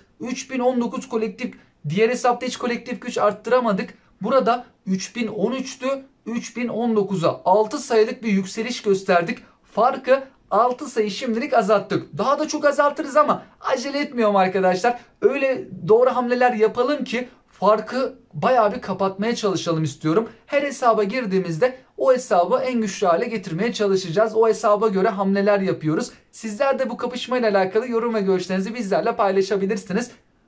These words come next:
Bu kadromuz da ya maçlarda gayet işimize yarayacak bir kadro.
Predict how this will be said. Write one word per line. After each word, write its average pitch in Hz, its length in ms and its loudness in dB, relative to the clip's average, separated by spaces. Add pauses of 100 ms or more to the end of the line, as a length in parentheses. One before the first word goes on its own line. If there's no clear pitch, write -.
(120)
Bu 311 120 -4
kadromuz 294 520 -2
da 285 160 2 (400)
ya 185 80 0
maçlarda 254 600 2
gayet 247 340 4
işimize 220 360 -6
yarayacak 233 440 -2
bir 190 100 -4
kadro. 165 440 0